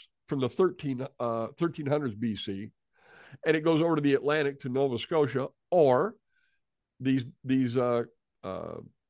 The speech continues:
these canoes take it down to other staging points on the Great Lakes,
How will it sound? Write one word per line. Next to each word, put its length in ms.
these 160
canoes 440
take 240
it 100
down 300
to 200
other 240
staging 560
points 520
on 220
the 80
Great 300
Lakes, 440